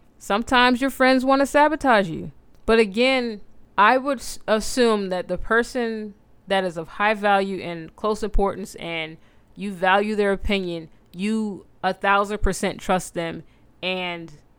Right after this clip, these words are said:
you trust that they have your best interest at heart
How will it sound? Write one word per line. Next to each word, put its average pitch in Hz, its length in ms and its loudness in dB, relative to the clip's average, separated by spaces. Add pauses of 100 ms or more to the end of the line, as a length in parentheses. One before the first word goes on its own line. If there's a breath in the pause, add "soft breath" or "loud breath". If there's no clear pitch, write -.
(100)
you 185 160 -10
trust - 400 -4
that - 180 -4
they 180 120 -2
have 175 300 0
your 180 100 -2
best 170 260 -4
interest 160 340 -10
at 147 80 -8
heart - 260 -10